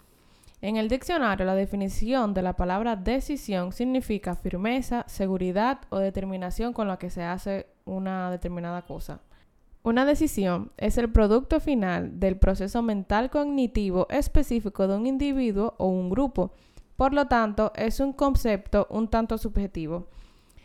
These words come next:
Es un objeto mental y puede ser tanto una opinión como una regla o una tarea para ser ejecutado o aplicada.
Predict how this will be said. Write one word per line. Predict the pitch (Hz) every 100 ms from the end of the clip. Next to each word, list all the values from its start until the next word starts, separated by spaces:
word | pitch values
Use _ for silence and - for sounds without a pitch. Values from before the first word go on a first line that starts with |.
| _
Es | - 214
un | 247
objeto | 262 240 226 220
mental | 214 190 180 277 320 311
y | 214
puede | 202 208 220
ser | 220 208
tanto | 214 214 208
una | 202 208
opinión | 208 190 202 262 285
como | - 208 196
una | 202 220 202
regla | 214 302 294 277 240
o | 202
una | 202 220
tarea | 214 208 247 240
para | 208 196
ser | 202
ejecutado | 220 214 202 185 202 220
o |
aplicada. | 214 190 - 147 101 165